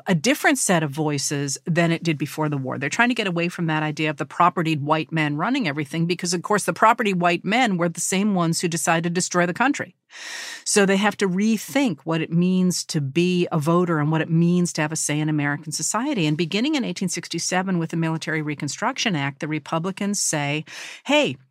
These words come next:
black men need to vote in the South. We need to outweigh the votes of those white con-, former Confederates and go ahead and give African Americans the say in, in society." And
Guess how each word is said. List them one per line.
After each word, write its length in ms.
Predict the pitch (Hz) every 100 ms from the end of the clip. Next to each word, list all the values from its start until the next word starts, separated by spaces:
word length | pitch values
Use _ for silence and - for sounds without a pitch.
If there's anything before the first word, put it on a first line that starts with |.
| _ _
black 320 | - 208 226 214
men 220 | 202 196
need 160 | 165
to 80 | 147
vote 200 | 139 143
in 60 | 156
the 60 |
South. 420 | 135 135 - - -
We 100 | 190
need 180 | 202 196
to 100 | 208 -
outweigh 400 | 185 202 202 190
the 120 | 170
votes 460 | 147 170 180 175 - -
of 280 | 170 160 147
those 280 | 156 156
white 280 | 147 151 151
con-, 180 | - 143
former 340 | - 190 170
Confederates 800 | 139 151 143 214 220 151 135 - - _ _
and 180 | - 175
go 140 | 170
ahead 360 | 180 160 156 151 -
and 240 | 151 151
give 240 | 156 147 156
African 320 | 160 170 165
Americans 580 | 160 226 214 190 147 139
the 80 | 139
say 460 | - 143 131 123 151
in, 300 | 147 135 131
in 140 | 151
society." 580 | 139 139 139 131 127 127
And 160 | 170